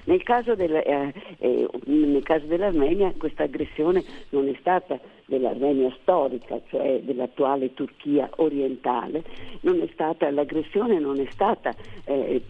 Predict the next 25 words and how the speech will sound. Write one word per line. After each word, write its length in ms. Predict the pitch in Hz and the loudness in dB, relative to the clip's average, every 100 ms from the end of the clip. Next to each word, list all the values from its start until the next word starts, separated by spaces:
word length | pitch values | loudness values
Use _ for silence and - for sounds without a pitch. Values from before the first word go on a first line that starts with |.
| - | -10
così, 380 | - 131 170 - | -6 -2 -2 -2
eh, 400 | - - - - - - - | -6 -6 -6 -6 -8 -10 -2
o, 180 | 147 135 | 0 0
o 80 | 135 | -2
magari 420 | - 139 147 143 | 0 2 2 2
orribile, 600 | 139 135 185 165 139 131 - - | 0 0 0 0 0 -2 -8 -6
ma 200 | 151 143 - _ _ - - _ _ - - 131 - | 2 2 0 _ _ -20 -20 _ _ -20 -20 -20 -18
rivolta 500 | - 143 143 165 160 | -8 -2 0 0 0
verso 360 | 135 131 123 - | -2 -2 -4 -6
alcune 520 | - 147 - 165 147 | -4 -4 0 2 2
persone, 580 | - 131 113 135 117 120 - - - | 0 -6 -6 -4 -2 -6 -10 -16 -4
è 140 | 220 | -4
stata 420 | - 143 139 180 - - | 0 0 0 -6 -10 -8
massiccia 640 | 139 135 - 143 - 156 - | -6 -6 -6 -6 -4 -4 -4
e 120 | 156 | -4
totalizzante 920 | 151 135 127 127 113 - - 202 - - - - - | -4 -2 -2 -2 -4 -4 -4 -6 -6 -8 -10 -14 -2
ed 160 | 160 | 2
è 100 | 175 | 2
la 140 | 160 151 | 2 -2
prima 340 | - 196 185 | -2 0 0
volta 500 | 151 135 135 - 208 - - - - - - | 0 -2 -4 -4 -6 -6 -20 -20 -20 -20 -16
che, 120 | - 151 | -2 0
eh, 800 | 143 143 139 139 131 131 131 117 120 - | 2 0 0 0 0 0 -2 -4 -4 0
in 180 | 170 | 2
Europa, 600 | 139 127 135 123 - 175 | 2 0 0 -2 -4 -6